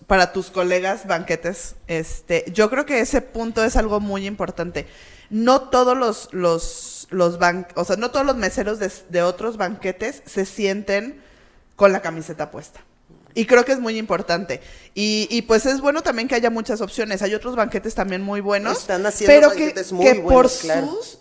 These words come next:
Speaker 1: meseros la riegan. Y me gustaría, porque obviamente tú no, no podrías cubrir todos los eventos que hay en Guadalajara y en la República, si les podrías compartir algún secreto o algo, porque de verdad,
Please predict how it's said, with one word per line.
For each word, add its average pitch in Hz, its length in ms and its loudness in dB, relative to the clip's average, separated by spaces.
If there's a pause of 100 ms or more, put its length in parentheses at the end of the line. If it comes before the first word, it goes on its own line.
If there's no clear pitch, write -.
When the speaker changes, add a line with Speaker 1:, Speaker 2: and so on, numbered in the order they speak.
(240)
Speaker 1:
meseros 220 760 -10 (100)
la 180 160 -6
riegan. 143 340 -8 (280)
Y 233 100 -2
me 254 140 2
gustaría, 247 800 2 (120)
porque 208 260 0
obviamente 190 360 0
tú 190 160 -10
no, 175 240 -12 (300)
no 180 180 -6
podrías 208 540 2
cubrir 180 280 -2
todos 180 140 2
los 180 160 0
eventos 170 400 -6
que 180 80 -2
hay 165 120 2
en 170 100 -6
Guadalajara 160 460 -4
y 190 60 -6
en 175 100 -8
la 165 80 -4
República, 196 600 -2 (400)
si 262 180 0
les 254 180 6
podrías 254 420 6
compartir 294 420 2
algún 269 320 0
secreto 254 500 -2
o 247 60 4
algo, 233 240 0
porque 269 240 -2
de 202 100 0
verdad, 208 460 4